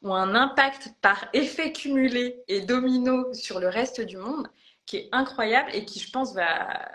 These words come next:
va ne faire que, que croître, en fait, euh, avec, euh, les problématiques qu'on rencontre, et cetera, et la recherche de sens qui, qui, qui est de plus en plus forte pour tout le monde. Donc, euh, est-ce que toi, c'est aussi ça, euh, un peu le pourquoi d'accompagner les gens ?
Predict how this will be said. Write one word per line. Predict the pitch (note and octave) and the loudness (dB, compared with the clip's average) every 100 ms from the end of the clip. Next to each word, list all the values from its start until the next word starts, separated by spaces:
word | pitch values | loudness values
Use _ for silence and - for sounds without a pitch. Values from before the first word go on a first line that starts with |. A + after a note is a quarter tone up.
| - | -14
va | F3 F3 F#3 | -4 -2 -2
ne | F3+ F3+ | -6 -12
faire | F3+ A3 | -10 -10
que, | - G3+ F3+ | -6 -6 -6
que | F3+ | -10
croître, | G3 - A#3+ A#3 G3 | -12 0 2 2 -6
en | |
fait, | F3+ G3 G3 | -8 -8 -10
euh, | E3 E3 _ - - - | -16 -18 _ -20 -20 -12
avec, | - F3+ F#3 F#3 | -4 -4 -4 -2
euh, | E3+ E3+ E3+ F3 | -2 -2 -4 -6
les | F3 | -8
problématiques | F3 F#3 F#3 F3+ - - | -4 -2 -2 -4 -12 -10
qu'on | F#3 | -8
rencontre, | F3 F#3 A3 A3 A3 A3 | -8 -8 -6 -2 -2 -6
et | F#3 | -12
cetera, | - F#3 F#3+ G#3+ | -8 -6 0 2
et | F#3 | 2
la | E3+ | 0
recherche | F3+ F3+ F3+ | -2 -8 -8
de | F#3 | -8
sens | - A3+ A3+ | -8 -10 -10
qui, | - F3+ F3 | -14 -18 -18
qui, | - F3+ E3+ F3 | -18 -18 -18 -18
qui | - F3+ | -14 -12
est | |
de | E3+ | -12
plus | E3+ - | -14 -12
en | F3 | -12
plus | F3 | -12
forte | - G3+ - | -14 -16 -18
pour | - | -18
tout | - | -14
le | F3+ | -10
monde. | G#3 B3+ | -6 -6
Donc, | E3 E3 | -8 -12
euh, | F3 F3 F3 _ - - - | -8 -8 -10 _ -20 -12 -4
est-ce | G#3 | -2
que | A3+ | -2
toi, | A3+ C4 | 0 0
c'est | C4+ G#3+ | 2 -4
aussi | G#3+ G#3 | -4 -8
ça, | - A#3 A3 | 0 2 4
euh, | F#3+ | 0
un | F3+ | -2
peu | G3 | -4
le | G#3 F#3+ | -6 -4
pourquoi | G#3 G#3 - A3 A3 | -8 -6 2 4 4
d'accompagner | G#3 F#3+ G3 G3 G3 G3 | 2 -2 -2 -2 -2 -2
les | F#3+ | -4
gens ? | G3 G#3+ G#3+ - | -2 -2 -2 -6